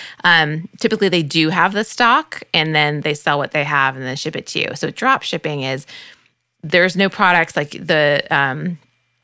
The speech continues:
you do not have to have the products in stock. So you would need to find a reliable supplier that has the products that you wish to sell in stock, and then make sure they're dependable when it comes to fulfillment. So, for example, Shopify has a marketplace called Oberlo,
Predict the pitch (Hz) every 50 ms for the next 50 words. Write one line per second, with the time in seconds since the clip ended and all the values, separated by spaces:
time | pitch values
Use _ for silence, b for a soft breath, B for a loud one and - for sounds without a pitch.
0 | _ _ _ - - - - - 180 160 185 190 180 196 185 180 165 160 165 -
1 | 170 - 160 165 - - - 180 - 143 139 147 151 156 151 143 139 139 135 139
2 | 135 - - 160 147 151 151 - - 156 143 147 - - - - - - 339 403
3 | - - B B B B B B B B _ _ - - 208 180 170 170 160 170
4 | 170 160 170 160 175 175 170 160 175 - - 180 160 151 151 147 151 143 143 147
5 | 143 143 143 147 151 143 - - - - - - - 320 370 339 233 180 160 160
6 | 160 151 143 - - 180 - - - 285 320 320 277 - 175 - - - 160 165
7 | 160 165 160 - - - 139 143 156 147 151 156 - - - 147 - - 160 156
8 | 156 147 - - - 151 143 - - - - - - - - B B B B B
9 | B B B B - 175 170 170 170 165 160 160 160 160 156 170 165 - - 185
10 | 160 180 160 - 147 - - - 262 240 185 165 165 151 147 147 151 151 147 -
11 | - 165 147 - - 147 - 147 143 - - 165 156 156 - - - - - -
12 | - 185 147 139 139 143 B B B B B B B B - 196 180 180 185 -
13 | 202 - 180 170 - - 233 247 - 233 - 180 170 160 156 156 165 196 180 160
14 | - 165 151 151 165 175 - - - - 185 156 156 - - - - 165 165 -
15 | - - 151 147 170 160 151 165 208 233 254 294 339 381